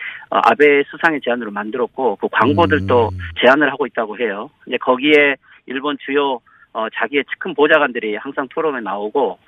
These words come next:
Speaker 1: 그러면서, 어, 정책 선전을 하지요. 또 여론을 보고 불리할 것 같으면, 어, 금방 다른, 에, 주제로 그것을 막고 또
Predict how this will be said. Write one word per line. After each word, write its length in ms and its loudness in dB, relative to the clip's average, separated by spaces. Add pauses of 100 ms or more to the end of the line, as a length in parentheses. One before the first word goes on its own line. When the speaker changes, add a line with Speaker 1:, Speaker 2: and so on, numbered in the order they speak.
(360)
Speaker 1:
그러면서, 720 2
어, 200 -6
정책 300 -4
선전을 320 0
하지요. 380 -2 (260)
또 140 2
여론을 420 4
보고 240 0
불리할 300 2
것 100 -8
같으면, 480 -6 (400)
어, 260 -4
금방 300 0
다른, 560 -2
에, 240 -2
주제로 420 0
그것을 300 -6
막고 560 0 (140)
또 300 4